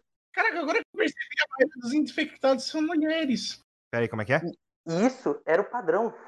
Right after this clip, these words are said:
Speaker 3: Ele teve que
Speaker 1: Não,
Speaker 3: mudar.
Speaker 1: eu,
Speaker 2: Não, pera, o que, que, que caiu da cabeça do Ra-, que caiu da cabeça? O que caiu da cabeça do Rafael aí? É, caiu da cabeça mesmo, foda-se.
Speaker 3: Não, a maioria dos clickers são mulheres, sim.
Speaker 1: do, do, do, do,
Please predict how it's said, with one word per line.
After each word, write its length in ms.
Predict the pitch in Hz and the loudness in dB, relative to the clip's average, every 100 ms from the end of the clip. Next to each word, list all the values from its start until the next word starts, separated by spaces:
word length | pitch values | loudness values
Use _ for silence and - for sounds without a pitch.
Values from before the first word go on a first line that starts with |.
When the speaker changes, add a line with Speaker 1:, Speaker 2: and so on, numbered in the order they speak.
| - - | -16 -2
Speaker 3:
Ele 160 | 160 185 | -2 0
teve 220 | 208 214 | -2 0
que 80 | 320 | 0
Speaker 1:
Não, 160 | 453 | 2
Speaker 3:
mudar. 380 | 440 453 381 - 554 | 2 0 -2 0 -2
Speaker 1:
eu, 100 | - | 0
Speaker 2:
Não, 180 | 151 165 | -2 -2
pera, 220 | 156 139 | 2 2
o 40 | |
que, 120 | 151 156 | 2 -4
que, 120 | 156 | -6
que 140 | 165 | -8
caiu 280 | - 160 139 | 0 2 2
da 100 | 127 | 0
cabeça 380 | 127 120 - 107 | 0 -2 -4 -2
do 100 | 107 | 2
Ra-, 140 | 107 | 2
que 140 | - - | 0 -4
caiu 260 | 127 107 | 0 2
da 80 | 101 | 2
cabeça? 360 | 107 98 92 - | 0 0 -2 -2
O 40 | |
que 80 | 131 | -6
caiu 260 | 127 143 120 | 2 2 2
da 80 | 120 | 0
cabeça 340 | 117 107 107 | 0 0 0
do 60 | 101 | 0
Rafael 340 | 104 107 101 | 2 2 2
aí? 220 | 98 95 120 | 2 -2 -4
É, 160 | 190 - | -2 0
caiu 280 | 202 226 | 0 0
da 80 | 240 | 0
cabeça 300 | 214 185 175 | 0 -2 -2
mesmo, 120 | 120 | -4
foda-se. 240 | 120 107 - - - - | 0 -2 -2 -20 -20 -6
Speaker 3:
Não, 220 | 254 196 131 | -2 -2 -2
a 40 | |
maioria 280 | 139 165 214 | 0 0 0
dos 180 | 196 202 | -2 -6
clickers 420 | 170 175 196 190 | -4 2 2 4
são 100 | 190 | 0
mulheres, 500 | 180 185 135 123 - | -2 0 0 -2 -6
sim. 260 | 143 135 - _ _ - | -2 -2 -2 _ _ -4
Speaker 1:
do, 180 | 185 190 | 0 2
do, 140 | 185 | 2
do, 140 | 170 | 0
do, 160 | 165 | 0